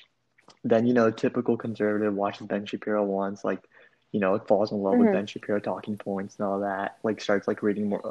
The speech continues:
Speaker 1: uh, leaning more right. Then, like, that's how I continue on for, like, I say one year, I guess, you know, like, the typical, uh, you see that these Ben Shapiro talking
Speaker 2: Mm-hmm.
Speaker 1: points, these straw man arguments. And when I recently, like,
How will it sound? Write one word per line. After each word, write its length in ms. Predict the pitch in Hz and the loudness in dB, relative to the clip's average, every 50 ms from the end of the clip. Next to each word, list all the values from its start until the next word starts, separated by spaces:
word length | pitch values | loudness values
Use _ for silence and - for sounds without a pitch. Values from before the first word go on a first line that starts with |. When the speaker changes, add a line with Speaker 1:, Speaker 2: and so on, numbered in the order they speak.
| - - | -6 -2
Speaker 1:
uh, 200 | 98 98 95 95 98 | -2 -2 -2 -2 -4
leaning 300 | 104 104 107 110 110 110 | -4 -4 -4 -4 -4 -4
more 180 | 110 107 104 98 | -4 -4 -4 -4
right. 380 | 98 95 92 98 101 101 98 _ _ _ _ _ _ _ _ _ _ _ _ - | -4 -4 -4 -4 -6 -6 -6 _ _ _ _ _ _ _ _ _ _ _ _ -6
Then, 280 | - 120 135 135 139 139 | 0 2 4 4 4 4
like, 200 | 139 135 131 - - - 131 | 4 2 2 0 -2 -4 0
that's 260 | 143 123 131 139 - | 2 2 2 2 0
how 100 | - 139 | -2 0
I 120 | 135 135 120 | 2 2 0
continue 560 | - - 139 127 - - 123 120 117 113 104 | 0 -2 -6 -6 -6 -6 -6 -6 -4 -4 -2
on 200 | 104 101 104 107 | -2 -2 -2 -4
for, 120 | _ - 101 98 | _ -4 -4 -4
like, 220 | 98 - - - _ _ _ _ - - | -4 -6 -10 -18 _ _ _ _ -10 -10
I 40 | 107 | -4
say 140 | - - 104 | 0 2 2
one 240 | 98 98 98 98 98 | 2 2 0 -2 -2
year, 320 | 95 92 92 92 95 98 | -4 -4 -4 -4 -4 -4
I 40 | 101 | -4
guess, 380 | 98 107 101 98 101 - - - | -4 -6 -6 -8 -8 -10 -12 -8
you 100 | - 107 | -6 -4
know, 140 | 98 98 98 | -4 -2 -2
like, 220 | 98 98 98 - - | -2 -2 -2 -4 -8
the 80 | - 98 | -12 -8
typical, 640 | - - - - 120 107 - 107 101 98 - - _ _ _ - | -6 -6 -4 -4 -4 -4 -2 -2 0 -2 -2 -4 _ _ _ -18
uh, 60 | - | -16
you 240 | 120 120 123 120 107 | -12 -8 -6 -6 -6
see 160 | - - 104 | -4 -4 -4
that 260 | 107 104 107 101 - - | -2 0 0 0 0 -2
these 240 | 101 104 101 - - _ _ - - | -6 -6 -8 -10 -16 _ _ -14 -8
Ben 220 | 110 - 104 104 | -4 -2 -2 -2
Shapiro 260 | - - - - - | -4 -6 -6 -6 -6
talking 380 | 208 - - 233 233 214 196 190 | -2 0 2 4 4 4 2 -2
Speaker 2:
Mm-hmm. 100 | 202 - | -6 -6
Speaker 1:
points, 380 | - - 196 202 196 190 - - | -6 -6 -6 -6 -8 -12 -12 -12
these 80 | - | -12
straw 260 | - - - - 101 98 | -6 -2 0 0 0 0
man 200 | 104 98 95 95 | -2 -4 -4 -2
arguments. 580 | 95 101 101 104 98 95 92 92 92 98 - _ - - - _ _ _ _ _ - | -2 -2 -2 -2 -4 -4 -4 -6 -8 -10 -14 _ -20 -20 -20 _ _ _ _ _ -4
And 340 | - 120 113 107 107 101 - - _ _ _ _ _ _ _ _ _ _ _ _ - - - - - - _ _ _ _ _ _ _ _ _ _ - | -2 0 0 0 0 -2 -4 -8 _ _ _ _ _ _ _ _ _ _ _ _ -20 -20 -20 -20 -20 -20 _ _ _ _ _ _ _ _ _ _ -12
when 480 | 110 110 107 113 120 120 120 117 104 - _ _ _ _ _ _ _ _ - | -8 0 4 4 6 6 4 2 0 -4 _ _ _ _ _ _ _ _ 0
I 160 | 120 110 110 | 2 4 4
recently, 520 | 113 110 101 117 120 120 120 - - 123 113 | 4 4 4 4 4 4 4 0 -2 0 0
like, 260 | 104 101 - - | 0 0 -4 -8